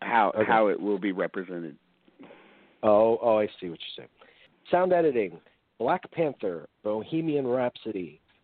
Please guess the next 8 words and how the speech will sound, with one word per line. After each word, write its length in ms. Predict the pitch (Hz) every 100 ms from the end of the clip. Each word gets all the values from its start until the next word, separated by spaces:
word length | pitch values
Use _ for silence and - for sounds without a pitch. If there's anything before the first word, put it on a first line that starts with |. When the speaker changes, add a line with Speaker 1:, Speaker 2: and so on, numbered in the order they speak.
| _ - -
Speaker 2:
First 320 | 131 127 -
Man, 680 | 117 113 110 98 90 85 85 - _ _ _ -
A 80 | 90
Quiet 520 | - - 135 123 -
Place, 340 | - 98 92 82 - - - -
and 240 | 95 92
Roma. 480 | 95 120 120 90 80 - _ _ _ _ _ _ _ -
Tony, 400 | 131 131 98